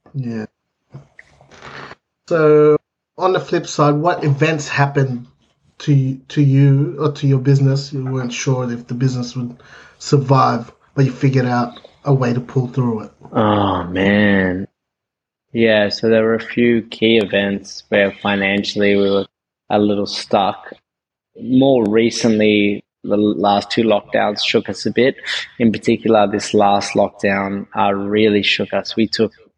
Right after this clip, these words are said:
Speaker 2: humongous losses. But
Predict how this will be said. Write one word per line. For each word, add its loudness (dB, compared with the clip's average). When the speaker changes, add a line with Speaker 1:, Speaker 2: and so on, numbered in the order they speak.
Speaker 2:
humongous 0
losses. -2
But 0